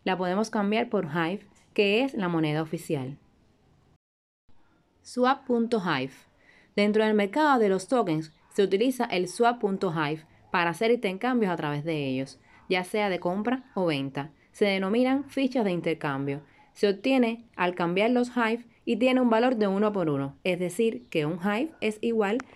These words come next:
a un swap punto hive. Menciona dos ejemplos de tipping tokens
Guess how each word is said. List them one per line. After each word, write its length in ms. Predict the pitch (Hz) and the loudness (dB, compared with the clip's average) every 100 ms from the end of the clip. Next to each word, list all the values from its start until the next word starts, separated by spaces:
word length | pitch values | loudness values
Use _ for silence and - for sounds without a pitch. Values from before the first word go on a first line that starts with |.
| - - | -20 -6
a 160 | 220 | 0
un 180 | 240 269 | 2 2
swap 320 | - 220 214 | 2 2 2
punto 340 | 190 170 165 190 | -2 -4 -2 -4
hive. 320 | 139 117 123 - _ _ _ _ _ _ _ _ _ _ _ - _ _ - | -4 -6 -10 -16 _ _ _ _ _ _ _ _ _ _ _ -20 _ _ -6
Menciona 680 | 220 220 - 294 269 185 170 | -2 -2 2 2 4 2 0
dos 280 | 185 247 247 | 0 2 2
ejemplos 640 | 214 220 202 180 170 - | 0 2 0 0 -2 -2
de 140 | 190 175 | -4 -2
tipping 400 | 214 254 262 262 | -2 0 0 2
tokens 500 | 190 170 180 208 | 2 2 -2 -6